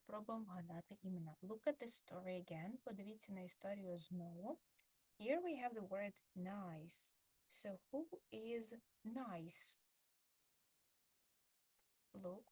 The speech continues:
please. So, Fiona. Or we can say mom. Ми можемо сказати, Фіона є,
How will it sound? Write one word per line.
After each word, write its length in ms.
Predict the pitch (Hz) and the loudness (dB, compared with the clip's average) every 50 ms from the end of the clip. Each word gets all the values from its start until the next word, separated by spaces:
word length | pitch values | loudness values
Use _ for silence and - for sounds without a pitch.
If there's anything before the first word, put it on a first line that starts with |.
| _ - | _ -2
please. 520 | 269 269 285 330 370 381 - - - - - _ _ _ _ _ _ _ _ _ _ _ _ _ _ _ _ _ _ _ _ _ _ _ _ _ _ _ _ _ _ _ _ _ _ _ _ _ _ _ | 0 2 2 2 2 2 0 -2 -4 -6 -10 _ _ _ _ _ _ _ _ _ _ _ _ _ _ _ _ _ _ _ _ _ _ _ _ _ _ _ _ _ _ _ _ _ _ _ _ _ _ _
So, 500 | - - - - - 208 196 180 180 180 - _ _ _ _ | -4 -2 0 0 0 0 -2 -2 -4 -4 -8 _ _ _ _
Fiona. 880 | - - - 294 294 247 202 185 185 180 180 180 180 180 190 196 214 233 240 - _ _ _ _ _ _ _ _ _ _ _ _ _ _ _ _ _ _ _ _ _ _ _ _ _ _ _ _ _ _ _ _ | -8 0 4 6 6 6 6 4 0 2 2 2 2 2 0 -2 -4 -6 -8 -14 _ _ _ _ _ _ _ _ _ _ _ _ _ _ _ _ _ _ _ _ _ _ _ _ _ _ _ _ _ _ _ _
Or 200 | - 240 233 226 | -2 0 0 2
we 120 | 220 233 233 | 0 0 -2
can 260 | 233 - - 214 208 | -2 -4 -4 -2 0
say 320 | - - - 202 196 190 | 0 0 0 0 0 0
mom. 640 | 190 190 202 202 202 196 190 185 185 185 185 190 196 - - _ _ _ _ _ _ _ _ _ _ _ _ _ - - - _ _ _ _ - | 0 0 0 0 2 2 0 0 0 0 0 -2 -2 -4 -8 _ _ _ _ _ _ _ _ _ _ _ _ _ -20 -20 -20 _ _ _ _ 2
Ми 80 | 226 | 2
можемо 160 | 226 226 233 | 4 4 4
сказати, 360 | 233 233 - 220 208 - - 214 | 2 2 4 2 0 0 -2 -8
Фіона 600 | - - 330 359 302 233 214 202 196 196 208 208 | -2 2 4 6 6 6 6 4 4 2 2 0
є, 460 | 208 190 190 196 185 190 214 277 | 0 -2 -2 -2 -2 -2 -2 -4